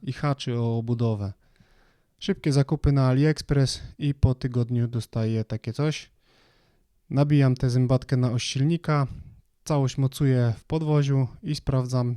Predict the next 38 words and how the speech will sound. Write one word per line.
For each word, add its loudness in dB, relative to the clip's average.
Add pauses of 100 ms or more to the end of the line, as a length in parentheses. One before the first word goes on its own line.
jak 0
zębatki -2
do -2
siebie -4
pasują. -2 (520)
Nie 0
mogą 4
być -2
ani -2
zbyt -2
blisko -2
siebie, -2 (140)
ani -4
zbyt -6
daleko. -2 (760)
No. -10 (360)
Żeby -2
dobrze 2
zamontować -2
serwo, -2 (500)
muszę -2
się -2
jeszcze -2
upewnić, 0
że 0
na -2
pewno -4
jest -4
ustawione -2
na 0
środku -4
zakresu -6
pracy. 0 (640)
Zeruję 2
na 2
pilocie -2
jego 0
ustawienie, -4